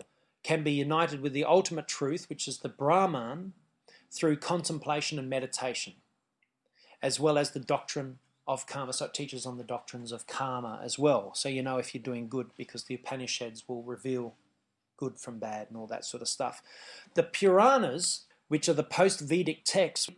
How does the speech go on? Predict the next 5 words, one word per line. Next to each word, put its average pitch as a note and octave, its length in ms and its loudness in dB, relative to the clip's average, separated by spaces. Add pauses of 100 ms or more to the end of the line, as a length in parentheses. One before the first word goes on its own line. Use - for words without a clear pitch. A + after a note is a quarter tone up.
typically E3+ 640 -2
contain D3+ 600 -2 (300)
a - 60 -2
complete - 640 -2
narrative E3 720 0